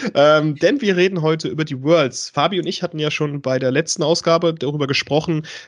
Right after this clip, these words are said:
wie es denn aussieht bei den World-, bei der Weltmeisterschaft in League of Legends, was denn da alles passiert, welche Teams antreten, et cetera, et cetera. Jetzt ist das ganze Ding auch schon durch und wir haben einen Gewinner, aber trotzdem haben wir noch einiges an Redebedarf, denn es war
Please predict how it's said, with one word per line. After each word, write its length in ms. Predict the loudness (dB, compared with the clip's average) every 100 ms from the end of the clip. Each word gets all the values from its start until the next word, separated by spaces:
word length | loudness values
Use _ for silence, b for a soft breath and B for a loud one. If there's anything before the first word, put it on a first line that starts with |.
| _
wie 140 | 0
es 100 | 0
denn 100 | 2
aussieht 380 | 2 2 0 -2
bei 140 | 0
den 120 | 0 0
World-, 260 | -2 -2 -4
bei 100 | -2
der 120 | 0
Weltmeisterschaft 640 | 0 -2 -4 -2 -2 -2
in 80 | -4
League 160 | -4 -4
of 100 | -2
Legends, 560 | -2 -2 -4 -4 -2
was 220 | -2 -2
denn 120 | -6 -4
da 120 | -2
alles 200 | -2 -4
passiert, 440 | -6 -2 2 2
welche 200 | 2 -2
Teams 300 | -4 -4 -4
antreten, 380 | -6 -6 -6 -6
et 120 | -6
cetera, 360 | -2 0 2 0
et 100 | 0
cetera. 400 | -2 -2 -2 -2 B B 0
Jetzt 260 | 0 0
ist 100 | -2
das 140 | -2 0
ganze 240 | -2 -2
Ding 180 | -4 -4
auch 180 | -4 -4
schon 320 | -4 -4 -2
durch 460 | 2 4 2 -2 B B _
und 340 | 4 4 2
wir 120 | 0
haben 180 | 2 0
einen 120 | 0
Gewinner, 440 | -2 -4 -4 -4 -2
aber 220 | -2 -2
trotzdem 440 | 0 0 0 -4
haben 120 | -2 -2
wir 80 |
noch 160 | -4 -4
einiges 400 | -2 0 0 -4
an 80 | -8
Redebedarf, 560 | -8 -8 -4 -2 -4 -4
denn 240 | -4 -2
es 200 | -4 0
war 260 | 2 2